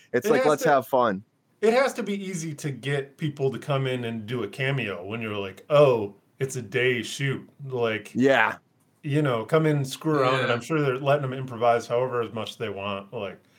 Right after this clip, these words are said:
Speaker 2: so I'm sure, I'm, I really, if there was a, a show I could, uh, should, could be on the set of,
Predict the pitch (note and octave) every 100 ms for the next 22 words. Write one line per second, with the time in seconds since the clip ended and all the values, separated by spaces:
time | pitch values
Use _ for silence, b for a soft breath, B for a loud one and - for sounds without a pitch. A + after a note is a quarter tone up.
0 | b - D3+ C#3 D#3 E3 E3 C#3+ C3+ -
1 | D#3 D3 D3+ F3 D3+ C3+ B B B D3
2 | - D3 D#3 E3 D3+ C3+ C3 A#2 A#2+ A#2+
3 | - D3 C#3 B2 A#2 A2+ A#2+ G2+ G2+ G#2
4 | F#2+ - _ - - B2+ - C#3+ A2 C3
5 | A#2+ A#2 G#2 - B2 B2 A#2+ -